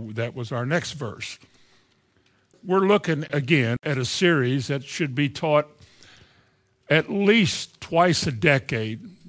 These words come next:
Just teach it again, and then teach it again, and then teach it again. Those of us that have heard it and are acquainted with it, we just rejoice in it all over again. And those of you that are coming of age where you're learning to listen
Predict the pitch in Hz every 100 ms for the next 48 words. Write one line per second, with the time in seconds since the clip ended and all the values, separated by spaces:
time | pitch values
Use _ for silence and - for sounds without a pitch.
0 | - _ - 135 - - - 175 - 160
1 | 131 143 147 165 180 170 _ - - 127
2 | 135 135 165 - 160 139 127 135 147 151
3 | 127 131 113 - 127 - 135 123 135 107
4 | 98 127 139 120 123 123 123 127 151 -
5 | 127 117 110 120 156 170 180 131 120 113
6 | - - - - - - _ _ _ 131
7 | - 151 165 160 147 127 156 160 180 185
8 | - 151 139 143 131 - 127 113 143 151
9 | - 160 151 143 135 139 147 139 127 151
10 | 175 139 131 143 127 120 131 151 139 120
11 | 117 113 - 139 139 127 127 131 151 165
12 | - 131 120 120 139 131 120 120 160 -
13 | 208 214